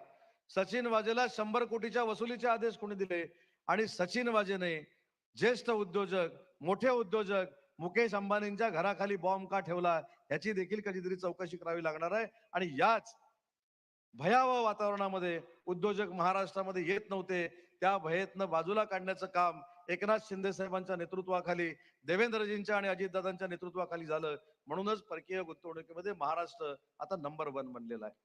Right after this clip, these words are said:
आणि म्हणून उद्योजकांच्या घराखाली बॉम्ब ठेवायचे आपण, ते बॉम्ब ठेवणारे तयार करायचे आपण, जे सस्पेंड झालेले आहेत त्यांना पदं देऊन पुन्हा एकदा प्रशासनामध्ये घ्यायचं आपण आणि टीका करायची माननीय मुख्यमंत्री आणि दोन्ही उपमुख्यमंत्र्यांवर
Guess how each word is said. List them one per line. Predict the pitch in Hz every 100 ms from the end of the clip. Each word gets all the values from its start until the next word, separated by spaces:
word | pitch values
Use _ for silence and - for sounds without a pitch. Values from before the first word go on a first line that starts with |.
| _ _ _ -
आणि | 196
म्हणून | 214 214 226
उद्योजकांच्या | 185 151 165 233 226 226 226 226 240
घराखाली | 175 208 220 233 240
बॉम्ब | 202 226 220
ठेवायचे | 226 240 226
आपण, | 226 240 202 120 - _ _ _ _ _ _ _
ते | 208
बॉम्ब | 175 185 240 214
ठेवणारे | 220 226 240
तयार | 240 226 226 233
करायचे | 233 240 214
आपण, | 233 220 233 156 - - _ _ _ _ _ 180
जे | 220
सस्पेंड | 196 190 - 240 240
झालेले | 233 233
आहेत | 240
त्यांना | 240 233 240
पदं | 208 214 240
देऊन | 233 196 156 - _ -
पुन्हा | 208 240
एकदा | 226 247
प्रशासनामध्ये | 220 220 233 226 240 240 240
घ्यायचं | 226 226 240
आपण | 226 226 208 135 - _ _ _
आणि | 185 214
टीका | - 190 240 240
करायची | 208 208 170 175 156 139 _ -
माननीय | 185 214 208 202
मुख्यमंत्री | 190 208 202 196 196
आणि | 202 196
दोन्ही | 185 190
उपमुख्यमंत्र्यांवर | 185 185 185 - 180 180 185 180 170